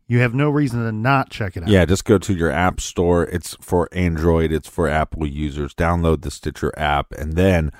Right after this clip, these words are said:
Speaker 2: on the left-hand side, it'll give you the year and you just select what year you want,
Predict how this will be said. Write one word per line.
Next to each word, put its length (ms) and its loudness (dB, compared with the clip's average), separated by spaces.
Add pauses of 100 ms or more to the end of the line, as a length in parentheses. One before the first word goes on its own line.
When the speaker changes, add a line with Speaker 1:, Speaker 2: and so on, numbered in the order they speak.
(220)
Speaker 2:
on 120 -2
the 100 0
left-hand 520 2
side, 220 0
it'll 140 0
give 240 0
you 160 4
the 200 -2
year 680 2 (340)
and 100 -2
you 60 -2
just 240 -4
select 500 -2
what 200 -2
year 280 0
you 160 0
want, 320 0